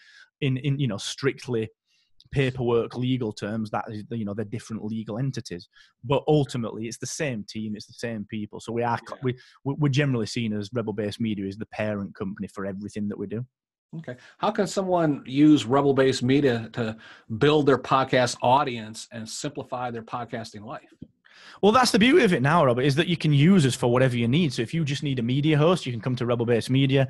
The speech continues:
Speaker 1: and we'll say, we'll point you in the direction of the Captivate platform. If you want to build your audio influence and,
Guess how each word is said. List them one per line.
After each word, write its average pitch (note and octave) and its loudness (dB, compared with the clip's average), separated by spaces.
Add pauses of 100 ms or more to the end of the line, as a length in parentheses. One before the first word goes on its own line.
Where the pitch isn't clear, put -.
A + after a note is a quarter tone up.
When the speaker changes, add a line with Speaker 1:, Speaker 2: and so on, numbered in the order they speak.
(300)
Speaker 1:
and A#2+ 0
we'll B2 0
say, - 0
we'll B2 2
point C3 0
you C#3 -4
in B2 -2
the A#2+ -2
direction A#2+ -4
of B2 -4
the B2+ -4
Captivate B2+ -4
platform. F#2 -6
If G#2+ -8
you B2 0
want A#2+ -2
to A2 -6
build B2 0
your A2+ 2
audio A2+ 2
influence C3 -2
and, G2 -8